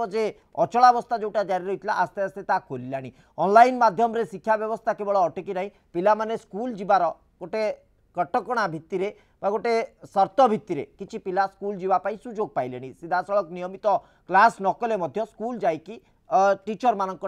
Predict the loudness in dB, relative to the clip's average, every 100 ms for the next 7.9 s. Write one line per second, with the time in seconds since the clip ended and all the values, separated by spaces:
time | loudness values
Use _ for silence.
0 | -6 -6 -6 -6 0 0 0 -6 -6 -6
1 | -8 -12 -14 -12 -10 -10 -8 -10 -8 -6
2 | -6 -8 -12 -6 2 2 2 -2 -6 -6
3 | -10 -10 -16 -16 _ _ _ _ 2 10
4 | 10 10 0 -6 -8 _ -8 -6 -6 -6
5 | -8 -8 -6 0 0 0 -8 -8 -14 -6
6 | 0 0 2 -2 -2 -8 -8 -6 -8 -8
7 | -14 _ _ _ _ _ 0 2 2